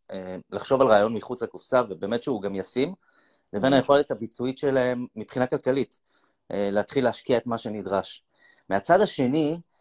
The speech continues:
Speaker 1: יש המון אנשים עם כסף בכיס, יש המון השקעות ו-, וכסף זמין, אה, להרבה אנשים בכיס, ו-, ואנחנו יודעים שהשקעות היום זה דבר כואב מאוד, אה,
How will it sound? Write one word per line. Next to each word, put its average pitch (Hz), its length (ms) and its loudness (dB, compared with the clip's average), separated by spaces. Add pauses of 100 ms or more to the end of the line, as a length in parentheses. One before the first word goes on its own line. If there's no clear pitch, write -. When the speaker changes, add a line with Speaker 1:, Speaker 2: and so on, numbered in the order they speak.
(280)
Speaker 1:
יש 143 300 0
המון 135 440 2
אנשים 143 300 2
עם 131 100 0
כסף 135 220 0
בכיס, 117 580 -2 (220)
יש 117 200 -2
המון 135 260 4
השקעות 135 540 4
ו-, 117 100 2 (200)
וכסף 143 360 2
זמין, 113 600 4 (600)
אה, 107 180 6
להרבה 101 400 6
אנשים 156 340 0
בכיס, 143 440 -2
ו-, 117 100 -2 (160)
ואנחנו 107 320 -2
יודעים 113 180 -4
שהשקעות 117 520 0
היום 117 220 0
זה 104 320 0
דבר 104 320 0
כואב 113 380 4
מאוד, 113 380 0 (500)
אה, 98 240 -2